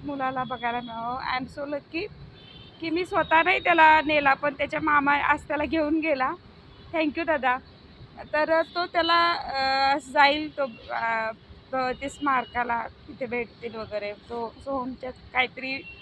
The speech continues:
त्याची एक काय क्युरिओसिटी, म्हणजे उत्सुकता काही जागृत होऊन काय तो करेल, विचार करेल. ह्या पिढीला ते गरजेचं आहे. आणि यंग मुलंच घेऊन गेलाय, so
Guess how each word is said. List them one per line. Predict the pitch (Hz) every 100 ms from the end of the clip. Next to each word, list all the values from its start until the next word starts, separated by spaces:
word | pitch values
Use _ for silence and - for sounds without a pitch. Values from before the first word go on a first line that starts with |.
| - - - - - - -
त्याची | 285 240 311
एक | 330 - -
काय | 302 302 302
क्युरिओसिटी, | 285 302 285 285 277 269 - 285 -
म्हणजे | 247 247
उत्सुकता | 269 - - 277
काही | 262 254 247
जागृत | 247 240 233 269
होऊन | 277 247 233
काय | 240
तो | 233 226 226 220 - -
करेल, | 254 262 254
विचार | 240 240 226
करेल. | - 208 208 - - - - -
ह्या | 370
पिढीला | 453 381 330
ते | 320 370
गरजेचं | 330 302 226 277 277
आहे. | 220 - - - - - - 285 - - - 285 - - - - - - - - -
आणि | 277 302 330 339
यंग | 311 320 339
मुलंच | 349 339 339 320
घेऊन | 320 302 262
गेलाय, | 247 240 240
so | 254 302 277